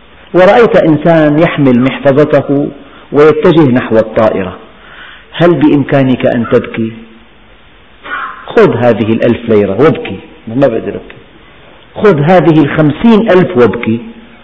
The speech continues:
ما، ما بيمكنك. خذ مائة ألف وابكي، البكاء ليس باليد. أما هذه الفتاة بعد أربع وعشرين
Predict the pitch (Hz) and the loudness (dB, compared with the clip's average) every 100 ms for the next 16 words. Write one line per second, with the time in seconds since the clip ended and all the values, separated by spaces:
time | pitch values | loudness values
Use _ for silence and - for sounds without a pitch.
0 | - - - - 117 117 127 113 98 - | -20 -20 -20 -14 -12 -2 0 0 -4 -8
1 | 98 104 - - - - - - 254 185 | -12 -14 -20 -20 -20 -20 -16 -2 0 2
2 | 175 262 240 - 208 240 226 - 220 180 | 2 2 2 2 2 4 2 2 2 4
3 | 160 110 - 131 147 - - - - - | 4 2 0 -2 -2 -12 -20 -20 -20 -20
4 | - 175 165 - - - - 147 135 151 | -8 -4 -4 -6 -18 -20 -2 -2 0 2
5 | 185 196 - 127 113 120 - - - - | 4 4 2 -2 -2 -6 -8 -18 -20 -20
6 | - - - - - - 147 156 180 170 | -20 -20 -20 -20 -14 -4 0 2 2 2
7 | 143 127 139 139 139 113 - - - - | 0 0 -2 0 0 0 -6 -20 -20 -20
8 | _ - _ - - - - 156 123 131 | _ -20 _ -20 -20 -20 -4 -2 0 0
9 | 131 175 156 143 113 120 117 107 117 160 | 2 2 2 0 0 0 0 -2 -2 0